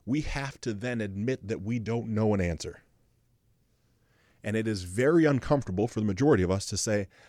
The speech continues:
"I don't know the answer to this thing." Especially if and when you help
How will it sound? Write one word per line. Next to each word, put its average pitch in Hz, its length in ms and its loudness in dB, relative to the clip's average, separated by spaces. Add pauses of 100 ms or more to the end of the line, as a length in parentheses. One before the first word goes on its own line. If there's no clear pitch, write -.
(140)
"I 123 220 -2
don't 123 380 -4
know 113 200 -2
the 113 220 -8
answer 104 320 -6
to 95 220 -6
this 101 260 -2
thing." 113 300 2 (1400)
Especially 143 880 -2
if 143 300 -2
and 131 200 0
when 95 360 2 (1700)
you 113 260 0
help 127 380 -2